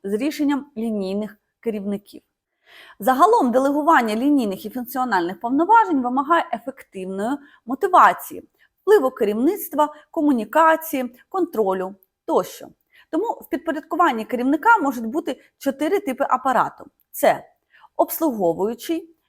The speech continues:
він виконує, як правило, конкретні функції: це такі, як плановий відділ, відділ кадрів, конструкторський відділ, відділ праці та заробітної плати,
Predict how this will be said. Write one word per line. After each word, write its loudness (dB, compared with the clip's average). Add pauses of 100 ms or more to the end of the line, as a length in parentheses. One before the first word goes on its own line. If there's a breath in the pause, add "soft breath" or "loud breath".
він 2
виконує, -2
як -4
правило, 2
конкретні -8
функції: -6
це -12
такі, -16
як -6
плановий -2
відділ, -2
відділ -10
кадрів, 0
конструкторський -16
відділ, -2
відділ -8
праці 0
та -20
заробітної -10
плати, -2